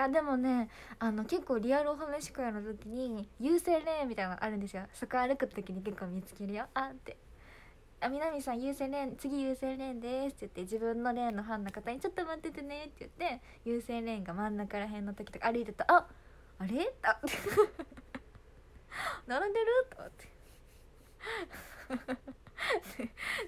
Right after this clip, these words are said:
で、で、そう、で、そう、並んだ後に、次の時間とかに、<laughs> 来るんですよ。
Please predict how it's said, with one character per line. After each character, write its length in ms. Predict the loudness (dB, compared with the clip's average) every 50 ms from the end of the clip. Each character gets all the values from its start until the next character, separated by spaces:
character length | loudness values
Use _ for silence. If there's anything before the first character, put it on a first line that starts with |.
| 0
で、 60 | 2 2
で、 40 | 2
そ 300 | 0 -2 -6 -6 -6 -6
う、 60 | -6 -10 -16 -20 -20 -20 -10 -4 0 2 2 2 0 -2 -6 -8 -6 -2
で、 300 | -2 -2 -2 -2 -4 -8 -12 -20 -20 -20 -20 -20 -20 -8 -6
そ 100 | -4 0
う、 40 | 4
並 300 | 4 6 6 6 4 4
ん 40 | 4
だ 100 | 2 2
後 200 | 2 0 -2 -4
に、 280 | -4 -4 -6 -6 -8 -12 -16 -20 -20 -20 -20 -20 -20 -6
次 220 | -2 0 4 4 4
の 100 | 4 4
時 140 | 4 2 0
間 240 | 2 0 0 0 -2
と 100 | -4 -6
か 120 | -6 -6
に、 340 | -4 -2 -2 -2 -2 -4 -8 -14 -20 -20 -20 -20 -20 -20 -20 -20 -4 -2
<laughs> 800 | 0 0 0 0 -4 -4 -2 -2 -4 -4 -4 -6 -10 -10 -10 -6 -2
来 120 | 0 2 2
る 80 | 2 0
ん 60 | 0
で 80 | -4
す 100 | -8 -10 -12
よ。 80 | -14